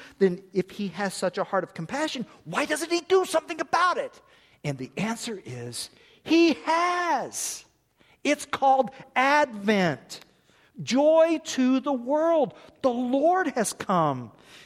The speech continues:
Jesus Christ, our Savior, the promised Messiah. He is the creator, sustainer,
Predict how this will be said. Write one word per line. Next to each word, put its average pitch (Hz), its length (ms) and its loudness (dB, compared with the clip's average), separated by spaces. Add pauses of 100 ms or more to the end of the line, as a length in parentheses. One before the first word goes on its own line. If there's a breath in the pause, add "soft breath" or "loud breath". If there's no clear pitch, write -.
(100)
Jesus 330 540 2
Christ, - 1040 -2 (520)
our 285 300 2
Savior, 262 880 0 (380 soft breath)
the 262 100 6
promised 302 560 0
Messiah. 247 840 2 (300 loud breath)
He 285 300 2
is 262 220 0
the 226 160 4
creator, 277 720 2 (120)
sustainer, 294 800 0